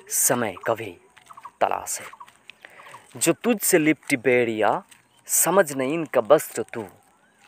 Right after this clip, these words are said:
जो तुझसे लिपटी बेड़िया, समझ न इनका वस्त्र तू। ये बेड़िया पिघाल के बना ले अपने शस्त्र तू, बना ले अपने शस्त्र तू। तू खुद की खोज में निकल,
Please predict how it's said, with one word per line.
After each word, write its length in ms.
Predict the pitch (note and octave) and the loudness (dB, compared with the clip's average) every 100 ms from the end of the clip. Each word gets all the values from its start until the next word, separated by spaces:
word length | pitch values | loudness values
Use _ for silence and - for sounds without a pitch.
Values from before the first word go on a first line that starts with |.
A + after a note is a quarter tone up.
| _ - | _ -2
जो 120 | E3+ | 0
तुझसे 540 | - A3 B3 - F#3+ | 0 0 2 2 4
लिपटी 360 | D#3+ D3 - C3 | 4 2 0 -2
बेड़िया, 640 | A2 A#2+ A2+ A2 G#2+ D#3+ A#3 - _ - | 4 4 4 2 0 0 -4 -12 _ -2
समझ 480 | - - G#3 A3+ F#3 | 2 4 6 4 4
न 80 | |
इनका 400 | F3 F3 F3+ E3 | -4 -4 -4 -2
वस्त्र 440 | A#2+ D3+ - - B2 - | 4 4 2 -4 -6 0
तू। 260 | D#3+ A2+ F2+ - - - | 0 0 -6 -18 -18 -2
ये 100 | C3+ | 0
बेड़िया 680 | A#2 A#2 F3 F3+ C#3 A2+ F#2+ - | 2 6 6 6 2 0 0 -2
पिघाल 400 | C3+ - D3 C3+ | -2 0 2 0
के 220 | - F#2 - _ _ - F#2 G2 | -2 -10 -16 _ _ -20 0 4
बना 340 | B2+ C#3 A2 | 6 6 2
ले 100 | G#2 | -4
अपने 300 | E2+ - E2 | -8 -12 -10
शस्त्र 420 | - G2+ - - - | -6 -6 -8 -14 -18
तू, 160 | G2 F2+ - - - - G2+ - | -16 -16 -20 -20 -20 -20 -12 -2
बना 360 | D3+ B2+ A#2 F#2+ | 2 2 0 -2
ले 80 | |
अपने 280 | E2+ - F#2+ | -8 -16 -14
शस्त्र 420 | - G2 - - | -12 -10 -10 -12
तू। 160 | F#2 G2 G#2 - - - - | -16 -18 -20 -20 -20 -8 -2
तू 60 | |
खुद 540 | - _ - G#3 A3+ - | -2 _ -2 2 2 2
की 120 | C#3+ | -4
खोज 340 | - B2 A#2 F2+ | -4 -4 -4 -6
में 60 | |
निकल, 360 | F#2 F#2 F#2 E2 | -6 -2 0 -2